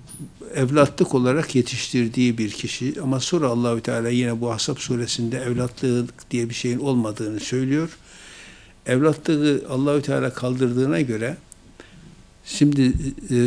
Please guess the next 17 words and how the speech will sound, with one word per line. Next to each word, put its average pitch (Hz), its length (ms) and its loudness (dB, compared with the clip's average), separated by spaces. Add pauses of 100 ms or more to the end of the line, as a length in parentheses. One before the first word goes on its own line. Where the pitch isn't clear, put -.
(300)
yine 139 480 8
bu 123 320 6
Ahzab 135 360 0
suresinin 117 760 2
yirmi 120 300 6
üçüncü 127 400 4
ayetinde 117 460 0
Muhammed 120 420 4
Aleyhisselam'ı 123 680 2
her 160 280 4
konuda 123 340 6
örnek 127 520 6
yapacağını 104 560 -2
da 104 40 -6
Allahü 104 300 -4
Teala 104 400 -8
bildiriyor. 113 540 -2